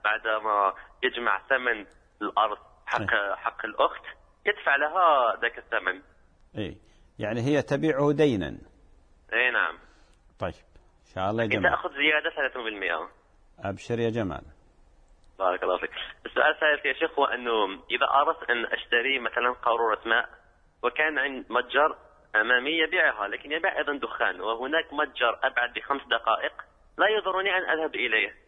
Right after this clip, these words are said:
Speaker 1: أشتري منه قارورة ماء، وهو لا يبيع الدخان، فهل يجب لي أن أذهب إلى كلمة الذي يبيع الدخان؟ وهل أسامي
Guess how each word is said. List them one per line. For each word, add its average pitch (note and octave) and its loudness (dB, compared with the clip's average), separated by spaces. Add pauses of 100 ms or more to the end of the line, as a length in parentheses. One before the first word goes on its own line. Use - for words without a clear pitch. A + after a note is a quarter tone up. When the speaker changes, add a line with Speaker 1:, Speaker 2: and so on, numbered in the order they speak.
(120)
Speaker 1:
أشتري C3 -2 (320)
منه C3+ 2
قارورة C3 2
ماء، A2 0
وهو B2 2
لا D3+ 2
يبيع C#3+ 0
الدخان، F#2 -4 (140)
فهل B2+ 0
يجب C#3 -2
لي A#2+ -2 (520)
أن A#2 -6
أذهب B2 -2 (160)
إلى C3 -2
كلمة B2+ -6
الذي A#2+ -4
يبيع - -10
الدخان؟ C3 -2
وهل B2+ -2
أسامي B2 -2